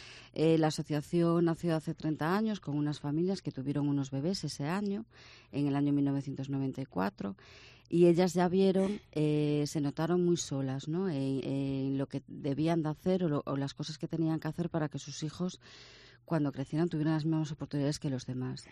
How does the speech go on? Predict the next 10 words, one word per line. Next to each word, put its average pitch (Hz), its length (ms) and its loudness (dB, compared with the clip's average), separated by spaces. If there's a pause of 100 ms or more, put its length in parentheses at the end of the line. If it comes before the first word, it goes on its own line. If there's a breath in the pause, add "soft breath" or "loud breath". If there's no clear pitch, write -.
Y 160 140 0
de 156 100 2
ahí 165 240 4
es 156 80 2
de 147 100 0
donde 139 220 0
nace 139 240 -2
Teima. 127 480 -8 (1000 soft breath)
Eh, 156 680 6
ellos, 170 500 2